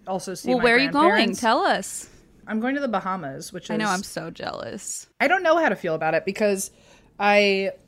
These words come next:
Speaker 1: I mean, I'm excited that, like, I get to go. I'm lucky enough that I get to go, but I haven't been, so we used to go every year. That was, like, the big family trip every year.
Speaker 2: Whoa.
Speaker 1: And so, um, I used to go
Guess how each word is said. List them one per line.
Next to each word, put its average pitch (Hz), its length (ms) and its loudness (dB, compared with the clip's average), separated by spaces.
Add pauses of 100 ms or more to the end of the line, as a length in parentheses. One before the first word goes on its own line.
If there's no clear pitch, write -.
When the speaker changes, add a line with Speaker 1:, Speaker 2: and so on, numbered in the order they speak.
(180)
Speaker 1:
I 226 100 2
mean, 254 140 4
I'm 240 100 4
excited 214 440 0
that, 180 180 2
like, 175 160 -4
I 175 80 -2
get 170 240 -4
to 214 100 -8
go. 214 360 0 (120)
I'm 170 240 -10
lucky 175 240 -8
enough 175 200 -8
that 175 100 -10
I - 20 -6
get 160 200 -12
to 185 80 -12
go, - 280 -16
but 185 220 -2 (440)
I 196 140 0
haven't 226 460 0
been, 208 400 2
so 226 160 -2
we 226 100 0
used 254 220 -2
to 349 80 -4
go 202 420 2
every 196 260 -2
year. 180 200 -2
That 165 100 -4
was, 160 140 -6
like, 170 160 -8
the 175 80 -8
big 165 220 -8
family 170 320 -8
trip - 220 -10
every 160 320 -6
year. 156 280 -2
Speaker 2:
Whoa. 101 500 -10 (320)
Speaker 1:
And 190 220 -6
so, 180 520 0
um, 160 380 -4 (600)
I 190 340 2
used 208 240 -2
to 226 60 -4
go 185 500 0